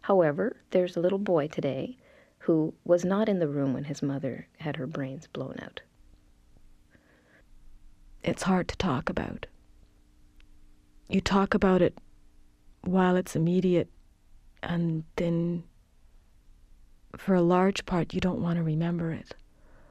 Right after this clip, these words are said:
Speaker 2: And the silence comes in. For my son,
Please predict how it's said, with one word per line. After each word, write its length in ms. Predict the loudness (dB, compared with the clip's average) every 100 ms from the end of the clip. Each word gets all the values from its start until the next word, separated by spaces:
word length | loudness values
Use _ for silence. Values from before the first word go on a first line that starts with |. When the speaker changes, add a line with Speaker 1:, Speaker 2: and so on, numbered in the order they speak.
| -20 -20 -20 -20 -20 -10
Speaker 2:
And 200 | -4 -2
the 60 | -2
silence 580 | -2 0 0 -2 -4 -4
comes 340 | -4 -4 -4
in. 260 | -4 -4 -8 -16 -20 _ -20 -20 -20 -20 -20 -20 -20 -20 -20 -20 _ -20 -20 -20 _ -20 -20 -20 -20 -20
For 200 | -4 0
my 160 | 2 2
son, 500 | 0 0 2 2